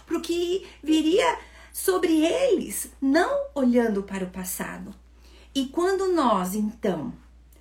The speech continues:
olhamos pra trás, perdemos a visão do futuro.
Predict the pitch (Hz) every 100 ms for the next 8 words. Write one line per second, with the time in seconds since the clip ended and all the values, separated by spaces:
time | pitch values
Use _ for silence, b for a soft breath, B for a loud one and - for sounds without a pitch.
0 | - 233 220 214 262 339 339 - 330 320
1 | 247 185 180 - - 214 202 180 220 233
2 | 233 220 214 196 190 190 180 180 - -
3 | 185 185 - 185 - 185 185